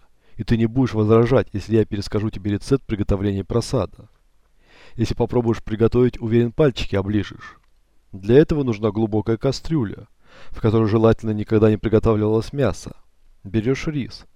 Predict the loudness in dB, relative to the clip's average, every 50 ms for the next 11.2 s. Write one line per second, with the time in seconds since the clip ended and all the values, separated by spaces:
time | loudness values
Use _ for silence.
0 | _ -20 -20 -18 -16 -6 -4 -2 -2 0 -2 -4 -4 -2 -2 -2 -2 -4 -6 -14
1 | -16 -18 -20 -20 _ _ _ _ _ _ _ -18 -12 -6 -2 0 2 2 2 0
2 | -2 -6 -10 -12 -12 -12 -16 -20 -20 _ -6 -2 0 0 2 4 4 6 6 6
3 | 4 0 -2 -8 -12 -16 -18 -18 -20 _ _ -20 -20 -16 -14 -10 -8 -6 -4 -4
4 | 0 0 0 0 2 2 2 2 2 2 2 2 0 -2 -4 -4 -6 -4 -4 -4
5 | -4 -6 -4 -2 -2 -2 -2 -2 -4 -4 -4 -4 -2 0 0 -2 -2 -2 -4 -10
6 | -14 -12 _ -8 -4 -2 -2 -2 0 -2 -2 -4 -6 -6 -10 -10 -10 -14 _ _
7 | _ _ _ _ _ _ _ _ _ -20 -16 -12 -10 -6 -6 -4 0 2 2 2
8 | 2 0 -4 -8 -6 -2 0 0 2 2 0 -2 -4 -8 -16 -20 _ -20 -20 -20
9 | -20 -16 -8 -6 -2 0 0 2 6 8 8 8 8 6 2 -2 -4 -4 -4 -4
10 | -4 -2 0 0 0 0 -2 -4 -4 -2 -2 -2 -2 0 -2 -2 -2 -2 -4 -8
11 | -14 -18 -20